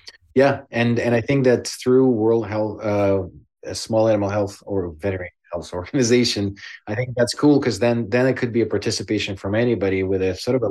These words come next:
low tech solution. But just the main thing about it is not the tech. It's really the people that wanna do it. And people are so helpful with Ukraine. We constantly have people that are helping people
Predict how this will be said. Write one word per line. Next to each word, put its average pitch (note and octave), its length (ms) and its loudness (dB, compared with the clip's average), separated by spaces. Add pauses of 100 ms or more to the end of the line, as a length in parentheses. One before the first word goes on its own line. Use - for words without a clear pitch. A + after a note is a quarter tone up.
(140)
low G#2+ 160 -2
tech G#2 260 -6
solution. G2+ 480 -4
But F2+ 140 -2
just G#2 240 -2 (260)
the - 60 2
main G#3+ 240 4
thing E3+ 180 4
about A#2+ 260 4
it A2 40 2
is G2 100 -2
not A#2+ 140 -2
the F#2+ 80 -4
tech. - 380 -4
It's - 180 -8
really A#2 260 2
the G2 220 -2
people - 240 -10
that G#2 120 0
wanna G#2 200 -2
do F#2+ 300 2
it. C#3 160 -4 (420)
And A2 180 -8
people C3 260 0
are G#2+ 60 4
so A#2 360 0
helpful A2 480 -2
with G2+ 120 2
Ukraine. G2+ 460 -4
We G2+ 140 0
constantly A2+ 720 -6
have F#2 260 -6
people G2 360 -4
that F#2 120 -4
are E2+ 80 -6
helping F#2+ 480 -6 (540)
people - 320 -8